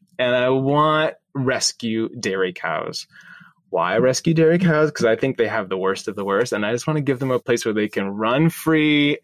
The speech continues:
and eat grass and just be happy. So that's what I want. I want it with my husband. There's another piece of me that wants to somehow celebrate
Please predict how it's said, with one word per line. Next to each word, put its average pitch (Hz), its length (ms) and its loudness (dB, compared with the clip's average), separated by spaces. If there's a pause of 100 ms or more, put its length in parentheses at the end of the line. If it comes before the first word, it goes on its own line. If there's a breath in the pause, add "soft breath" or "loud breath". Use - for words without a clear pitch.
and 101 280 -4 (120)
eat 156 280 -2
grass 160 880 0 (120)
and 117 240 -6
just 107 460 -4
be 101 100 -6
happy. - 320 -8 (480 loud breath)
So 110 380 -2
that's 110 320 -4
what 165 100 2
I 165 60 4
want. 127 360 2 (120)
I 101 100 -2
want 90 200 -4
it - 60 -10
with - 160 -6
my 156 120 0
husband. 147 580 0 (320)
There's 131 220 2
another 143 380 4
piece 120 300 -2
of 104 80 -2
me 107 140 0
that 110 220 -2
wants 117 260 -2
to 147 100 -2
somehow 101 600 -2
celebrate 95 840 -2